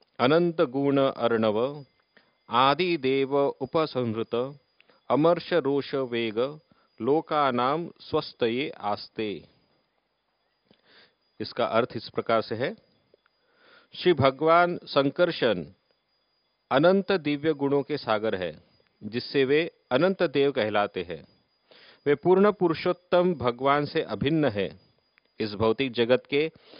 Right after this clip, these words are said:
समस्त जीवों के कल्याण हेतु वे अपने क्रोध तथा अपनी असहनशीलता को रोके हुए अपने धाम में निवास करते हैं।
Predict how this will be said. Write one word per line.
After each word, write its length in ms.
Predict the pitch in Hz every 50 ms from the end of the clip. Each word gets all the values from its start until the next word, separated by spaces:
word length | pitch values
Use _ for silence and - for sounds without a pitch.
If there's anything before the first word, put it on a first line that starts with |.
| - _ _ - -
समस्त 400 | 165 160 196 208 - - _ 202
जीवों 420 | 180 151 - 156 156 160 165 170
के 140 | 170 - 160
कल्याण 480 | 151 - - 127 131 135 139 139 135 127
हेतु 420 | 123 120 117 - 139 147 165 185 - _ _ _ _ _ _ -
वे 100 | 123 131
अपने 280 | 127 127 - 139 139
क्रोध 420 | - - - 139 147 160 170 170 160
तथा 300 | 147 139 135 - 143 139
अपनी 380 | - 127 120 - - 135 143
असहनशीलता 920 | - - 147 180 208 196 - 156 139 151 143 131 - 143 127 - - 127 120
को 360 | - - 127 139 160 175 - _ _ _ _ _ _
रोके 360 | 117 123 139 135 - 180 170
हुए 260 | 151 139 135 120 104 98 95 - -
अपने 340 | - 110 - _ 131 131 127 110
धाम 380 | 104 104 110 113 120 127 120 113
में 280 | 127 143 165 190 185 135
निवास 440 | 101 104 104 104 110 113 113 - -
करते 360 | - 107 98 95 - - 98
हैं। 260 | 90 90 90 80 82